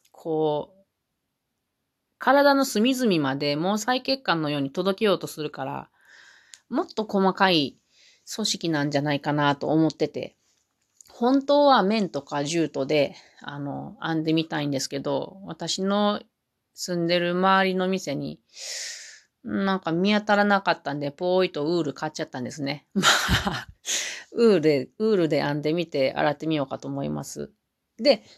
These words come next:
まあ、そんなことをね、あの、これからできるな、久しぶりにできるなと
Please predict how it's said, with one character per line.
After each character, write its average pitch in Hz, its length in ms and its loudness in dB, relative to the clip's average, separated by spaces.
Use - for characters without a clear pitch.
ま 202 100 -10
あ、 - 20 -8
そ 220 160 -6
ん 220 60 0
な 220 140 0
こ - 140 -14
と 156 180 -2
を 131 60 -4
ね、 185 340 0
あ 135 180 -12
の、 135 440 -10
こ 160 100 -4
れ 160 100 0
か 151 140 -4
ら 151 160 -4
で 170 140 -2
き 151 140 -10
る 139 140 -4
な、 147 320 -2
久 - 220 -16
し 165 120 -4
ぶ 156 80 -2
り 160 120 0
に 160 60 -2
で 165 120 0
き 143 140 -6
る 135 120 -4
な 151 300 0
と - 240 -16